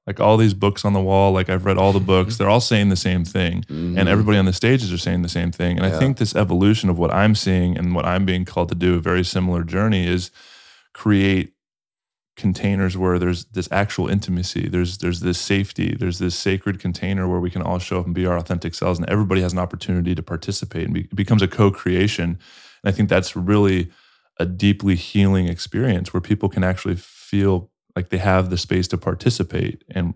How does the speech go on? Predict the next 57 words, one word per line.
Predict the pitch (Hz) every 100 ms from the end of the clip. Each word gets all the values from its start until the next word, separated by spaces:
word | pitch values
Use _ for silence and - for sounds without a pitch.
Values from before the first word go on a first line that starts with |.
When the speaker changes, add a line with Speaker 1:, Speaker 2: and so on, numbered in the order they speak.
| -
Speaker 1:
you |
know, | 90 85
I |
truly | 95 - 101
believe | 95 98
we're | 92
all | 90
students | 92 - 98 95 90
and | 90
we're |
all | 87
teachers. | 87 120 120 - 87 87 _ - - - _
And | 104 95 90
by | 92 90 90 -
having | - 101 95 92
a |
space | 87 98 95
to | -
share | 90 - 95
our | 90
experience, | 87 82 - 113 98 90
it's | -
not | 98
only | 92
healing | 90 - 95 90
for | - 87
us, | 101
but | - 90
it's | 85
healing | - 95 87
for | 87 -
others. | 113 92 90 - - - - _ -
And | 104
I | 90
think | 107 98
it's | 95 -
gonna | 110 95
kind | - 101
of | 90 -
continue | 98 90 - 127 107
to | 87
shift | - 113 110 -
where | 92
it's | 90
this | 95 95
model | 92 95 92
of, | 87
like, | 87
"I | -
wanna | 120 120
go | 101
learn | 104 107
how | 101
to |
be | 98
the | 98
b-, | 92